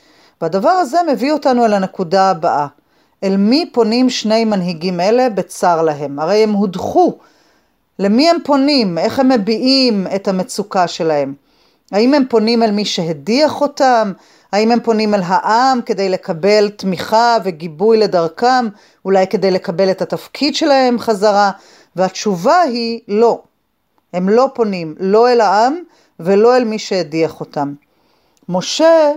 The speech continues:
כזכור, הודח על ידי האל. ואל מי משה פונה? הוא פונה אל השמיים והארץ.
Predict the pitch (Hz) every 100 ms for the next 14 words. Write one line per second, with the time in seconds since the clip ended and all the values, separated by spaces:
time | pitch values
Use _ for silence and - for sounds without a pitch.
0 | 294 208 170 196 - 190 190 175 160 190
1 | 202 196 190 170 156 185 175 180 156 165
2 | 143 - _ _ _ _ 156 180 208 254
3 | 247 - 220 214 180 170 214 294 302 _
4 | _ - 175 190 196 240 247 208 - 175
5 | 165 180 214 254 262 233 185 170 147 165
6 | 147 147 - -